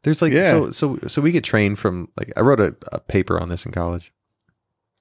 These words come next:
Speaker 1: about how, um, the facade that we put up, right? And, like, how people, like, you're told from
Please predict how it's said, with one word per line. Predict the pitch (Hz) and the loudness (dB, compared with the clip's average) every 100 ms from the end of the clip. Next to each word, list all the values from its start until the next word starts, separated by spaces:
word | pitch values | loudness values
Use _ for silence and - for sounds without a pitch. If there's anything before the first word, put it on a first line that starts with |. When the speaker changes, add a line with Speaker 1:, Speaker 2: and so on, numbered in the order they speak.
| _ - - | _ -8 -4
Speaker 1:
about | 87 85 82 | 0 2 2
how, | - 92 85 85 87 - | 2 2 4 2 0 -2
um, | 90 87 85 85 - | -2 -2 -6 -12 -6
the | 92 | -6
facade | - 98 87 87 | 0 2 2 2
that | 87 | 0
we | 85 87 | -2 -2
put | - | -2
up, | 85 82 - | 0 0 2
right? | 90 - _ - - - - - _ | 2 0 _ -20 -20 -20 -20 -20 _
And, | 98 | 0
like, | 92 82 | 2 2
how | 90 | 0
people, | - 104 104 95 90 87 - _ | 2 2 4 4 2 0 -6 _
like, | - 92 | -8 0
you're | 104 | 0
told | - 107 95 | 2 0 0
from | - 87 85 | 0 -4 -4